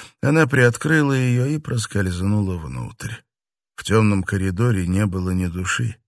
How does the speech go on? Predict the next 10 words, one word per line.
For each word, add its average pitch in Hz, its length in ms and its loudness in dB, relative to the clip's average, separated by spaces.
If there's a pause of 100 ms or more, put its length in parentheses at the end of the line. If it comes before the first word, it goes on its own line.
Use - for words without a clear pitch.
(380)
Видимо, 95 380 2
меланж 98 560 2
всё 95 180 -4
же 87 120 -6
подействовал, 117 840 -6 (280)
и 95 80 -2
охранницы 98 720 2
где-то 92 400 -4
мирно 95 440 -2
спали. 53 640 -10